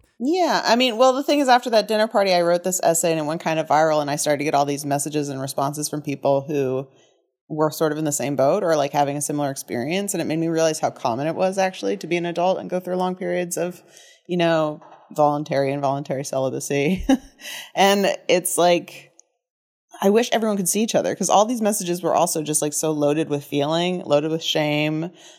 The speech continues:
or despair. And a lot of people just saying how, like,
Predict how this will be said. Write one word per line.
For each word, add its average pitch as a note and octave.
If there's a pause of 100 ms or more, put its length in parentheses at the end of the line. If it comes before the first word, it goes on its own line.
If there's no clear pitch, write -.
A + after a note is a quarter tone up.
(140)
or D3
despair. D3
And E3
a E3+
lot E3
of F#3+
people G3
just F3+
saying D#3+
how, D#3+
like, D3